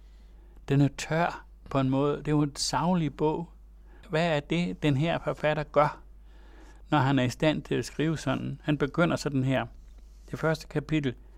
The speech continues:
På den lille maltesiske flyveplads stod den store firemotors maskine med den funklende hvide stjerne, klar til at flyve Franklin Delano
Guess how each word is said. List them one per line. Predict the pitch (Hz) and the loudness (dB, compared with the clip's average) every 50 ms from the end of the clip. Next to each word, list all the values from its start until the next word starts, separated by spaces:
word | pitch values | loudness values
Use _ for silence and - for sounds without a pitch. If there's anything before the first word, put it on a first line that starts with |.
| - - - - - | -20 -20 -20 -12 -4
På | - 143 | -2 2
den | 131 135 135 | 4 4 6
lille | 135 151 170 180 170 | 6 6 6 6 6
maltesiske | 156 143 139 127 123 - - 175 156 135 - 139 131 - - 139 127 | 8 8 6 4 2 -2 -2 -2 -2 0 -2 -2 -2 -2 -4 -6 -6
flyveplads | - - 160 165 165 - 123 127 127 - | -2 -2 -2 -2 -2 -2 -2 -2 -2 -2
stod | - - - 147 143 | -2 0 2 2 4
den | 135 127 123 | 4 2 2
store | 120 - - 143 139 151 147 139 | 2 0 -2 0 2 2 0 0
firemotors | - - 165 165 156 143 135 139 139 139 - - 131 117 107 104 - - | -2 -4 -2 0 2 2 4 4 4 2 2 0 0 0 0 -2 -2 -2
maskine | 110 113 110 - - - 147 156 160 151 131 | -2 -2 -2 -4 -6 -6 -4 0 0 0 0
med | - 127 123 | 0 -2 -2
den | 120 131 127 120 - - | 0 -2 -4 -4 -2 -2
funklende | 160 165 156 - - 131 117 117 | -2 -2 0 0 2 2 2 2
hvide | 113 113 123 143 151 147 | 0 0 -2 -2 -2 -2
stjerne, | 135 - - - 120 127 131 131 120 107 - - - - - - - - | -4 -8 -8 -4 -2 0 2 2 0 0 -4 -10 -20 -20 -20 -18 -12 -4
klar | - 147 156 165 156 135 - | 2 4 4 6 6 4 2
til | - - - | -2 0 0
at | 139 143 - 98 120 - | 0 0 0 -2 -4 -6
flyve | - - 139 135 147 160 156 147 131 - | -4 0 2 2 4 6 4 4 4 2
Franklin | - - - 139 139 147 151 - 143 127 123 120 | -2 -4 -2 2 2 2 2 2 2 0 0 2
Delano | 120 135 123 120 120 123 131 139 143 | 2 0 0 2 2 2 2 2 2